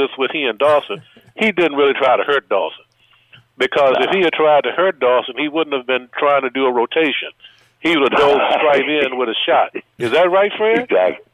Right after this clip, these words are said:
Speaker 2: No, you're right.
Speaker 1: Yeah.
Speaker 2: You're right.
Speaker 1: Yeah,
Speaker 2: It
Speaker 1: yeah,
Speaker 2: was,
Speaker 1: he
Speaker 2: it was,
Speaker 1: really wanted
Speaker 2: it was
Speaker 1: to hurt
Speaker 2: like
Speaker 1: him.
Speaker 2: all show.
Speaker 1: Right,
Speaker 2: It was
Speaker 1: right.
Speaker 2: like all
Speaker 1: If he really
Speaker 2: show.
Speaker 1: wanted to hurt him, he
Speaker 2: Yeah.
Speaker 1: just, he would have just come in like a missile and just, and, and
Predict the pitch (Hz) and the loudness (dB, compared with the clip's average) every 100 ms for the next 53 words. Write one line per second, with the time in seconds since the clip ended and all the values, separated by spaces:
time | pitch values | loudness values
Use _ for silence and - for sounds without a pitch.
0 | _ - 113 143 151 196 139 403 370 254 | _ -6 -2 2 2 2 2 2 2 2
1 | 147 143 196 233 180 988 988 988 - - | 2 2 2 2 2 2 2 2 2 2
2 | - - 196 226 214 208 202 214 226 262 | 2 0 0 0 0 0 2 2 2 0
3 | 202 180 175 - 180 156 76 - - _ | 2 0 -2 -2 -2 0 0 -4 -12 _
4 | _ _ _ _ 247 302 285 170 151 - | _ _ _ _ 0 2 4 2 2 2
5 | - - 262 269 254 240 233 220 202 262 | 2 2 0 0 2 2 2 2 2 0
6 | 254 214 233 - - - - 233 220 196 | 0 -2 -2 0 0 0 -4 -4 -2 0
7 | 196 185 202 202 190 180 160 135 226 - | 0 -2 0 0 2 2 2 -2 -4 -4
8 | 175 165 160 170 - _ _ _ - 151 | -4 -4 -2 -4 -4 _ _ _ -6 -4
9 | 156 139 | -2 -4